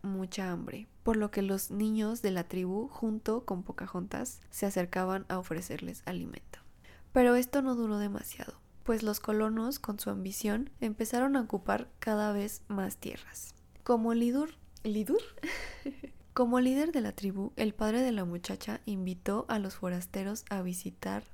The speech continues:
el poblado, pero Pocahontas advirtió a los ingleses, ¿ingleses? Advirtió a los ingleses de sus intenciones. Era una trampa para matarlos.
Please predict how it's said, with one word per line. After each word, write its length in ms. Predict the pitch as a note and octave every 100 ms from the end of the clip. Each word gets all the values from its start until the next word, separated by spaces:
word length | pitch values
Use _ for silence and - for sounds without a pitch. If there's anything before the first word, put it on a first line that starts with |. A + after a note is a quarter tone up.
| - -
el 200 | F#3+ F#3
poblado, 400 | F#3 F#3 - - -
pero 260 | A3 G#3+ G#3+
Pocahontas 800 | G#3 G3+ G#3 A3+ A3 G3+ G#3+ -
advirtió 560 | G#3 G3+ G3 F#3+ - G#3+
a 60 | A3
los 260 | G#3 -
ingleses, 800 | F#3+ F3+ F#3 F#3 G#3 A#3 - - - -
¿ingleses? 600 | G3+ F3+ F3+ F3+ A3 - G#4+ -
Advirtió 540 | A3 G#3 G#3 - A3
a 40 | A3+
los 200 | B3 A#3
ingleses 720 | F#3+ F#3 F#3 G3 G#3 B3 -
de 180 | G3 F#3+
sus 180 | F#3 F3+
intenciones. 840 | F3+ - - - - - - - - -
Era 200 | G3+ G3+
una 220 | G#3 G#3+
trampa 380 | G3+ F#3+ G3+ -
para 240 | G3+ F3+
matarlos. 720 | E3+ - - - - - -